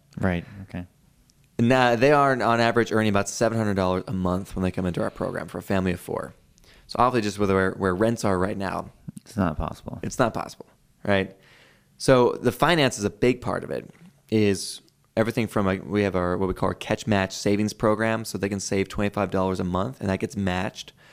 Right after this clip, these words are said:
Speaker 2: by some of our bank partners up to five hundred dollars. So they can leave our program with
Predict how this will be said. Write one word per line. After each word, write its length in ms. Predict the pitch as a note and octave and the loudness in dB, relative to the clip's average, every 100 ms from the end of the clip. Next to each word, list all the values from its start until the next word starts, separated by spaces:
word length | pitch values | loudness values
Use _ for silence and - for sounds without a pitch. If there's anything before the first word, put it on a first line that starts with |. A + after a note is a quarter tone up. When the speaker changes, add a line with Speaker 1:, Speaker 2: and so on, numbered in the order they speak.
| - - - _ | -20 -20 -20 _
Speaker 2:
by 460 | G#2 F2+ F2+ F2+ - | 2 2 0 -2 -4
some 160 | - F#2+ | -6 -2
of 20 | |
our 80 | F#2 | -2
bank 360 | - F#2+ G2+ | 0 -4 -2
partners 500 | - G#2 B2+ D3 - - _ _ - | -2 0 -2 -4 -8 -14 _ _ -2
up 160 | G#2+ | -2
to 80 | - | 0
five 220 | G#2 G2+ | 0 0
hundred 140 | G#2 F#2 | 0 0
dollars. 360 | G2 G2 - - - | 0 -4 -10 -16 -10
So 120 | - | 0
they 100 | A#2+ | 2
can 100 | C#3+ | 2
leave 100 | C#3 | 2
our 80 | A2+ | 2
program 340 | F#3 G3 B2 | 2 4 4
with 240 | G#2 G#2 | 4 2